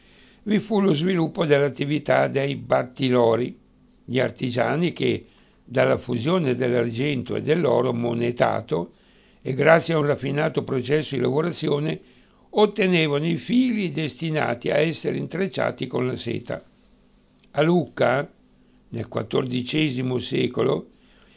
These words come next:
il settore era già organizzato sulla base di piccole manifatture tendenzialmente accentrate, in cui, cioè,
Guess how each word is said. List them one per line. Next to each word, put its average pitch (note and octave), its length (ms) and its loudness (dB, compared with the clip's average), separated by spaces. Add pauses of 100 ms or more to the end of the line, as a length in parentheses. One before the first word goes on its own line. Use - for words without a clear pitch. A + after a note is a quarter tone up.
il F#3+ 160 2
settore F3 720 2
era E3+ 320 0
già D#3+ 240 4
organizzato D3 880 2
sulla D3 260 -2
base C3+ 400 0
di C3+ 140 -4
piccole C#3 480 -2
manifatture C3+ 840 -4 (400)
tendenzialmente D3 1120 0
accentrate, - 880 -4 (720)
in D3 160 -2
cui, C#3 480 2
cioè, C3+ 400 2